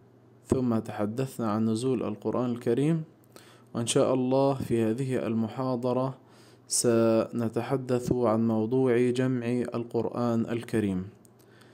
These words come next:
لما نتحدث عن جمع القرآن الكريم،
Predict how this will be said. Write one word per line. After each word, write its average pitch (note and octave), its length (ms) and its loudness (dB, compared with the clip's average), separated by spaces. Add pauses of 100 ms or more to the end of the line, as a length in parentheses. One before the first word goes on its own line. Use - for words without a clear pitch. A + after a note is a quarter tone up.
(580)
لما B2+ 280 4
نتحدث C#3 840 2
عن A2+ 500 2 (220)
جمع A#2 720 0
القرآن A#2 600 0
الكريم، A#2+ 800 -2